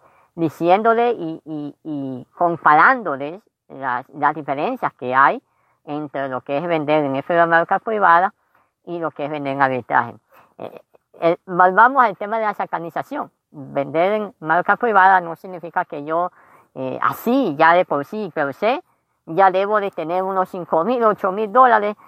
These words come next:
como muchos de mis alumnos nuevos, que se entre-, comenzaron a entrenar conmigo el año pasado, me dijeron, "Es que yo no tengo ese capital".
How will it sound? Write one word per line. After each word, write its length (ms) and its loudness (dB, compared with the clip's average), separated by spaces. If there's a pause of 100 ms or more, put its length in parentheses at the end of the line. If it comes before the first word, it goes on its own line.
(260)
como 240 0
muchos 340 0
de 60 0
mis 120 -2
alumnos 640 0
nuevos, 600 0 (220)
que 480 -20
se 120 -4
entre-, 340 2
comenzaron 420 0
a 40 0
entrenar 340 2
conmigo 320 -4
el 80 0
año 160 -4
pasado, 360 -2 (360)
me 160 4
dijeron, 420 4
"Es 80 -2
que 160 -4
yo 100 2
no 120 0
tengo 260 -2
ese 140 -6
capital". 480 -2